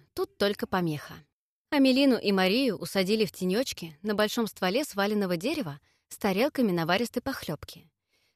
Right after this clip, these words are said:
Натаниэль усмехнулся. Чего-чего, а ухаживать его ребята умели. Правда, похоже, Зака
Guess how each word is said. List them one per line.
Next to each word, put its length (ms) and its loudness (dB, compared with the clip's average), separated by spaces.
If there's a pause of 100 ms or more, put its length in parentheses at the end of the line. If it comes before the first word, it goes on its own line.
Натаниэль 500 2
усмехнулся. 720 -4 (720)
Чего-чего, 760 2 (160)
а 160 4
ухаживать 600 2
его 140 0
ребята 420 0
умели. 540 -2 (580)
Правда, 320 2
похоже, 440 0
Зака 440 -2